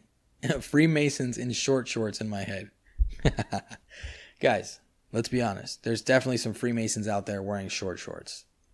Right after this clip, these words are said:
It's totally. The Signal said he invested in what he invested in. Literally, Tic Tac stuff could end his company's ascendancy. That's also something I thought about.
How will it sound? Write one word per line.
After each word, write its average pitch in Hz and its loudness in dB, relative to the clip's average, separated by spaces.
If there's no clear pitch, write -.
It's - -6
totally. 95 -2
The 120 0
Signal 139 2
said 127 0
he - 0
invested 147 4
in 123 -2
what 117 -2
he - -6
invested 117 0
in. 92 -12
Literally, 110 2
Tic 156 6
Tac 151 6
stuff 147 2
could 113 -2
end 135 0
his 117 -2
company's 117 -2
ascendancy. 107 -2
That's 127 4
also 123 2
something 110 -2
I 101 -2
thought 98 -4
about. 87 -12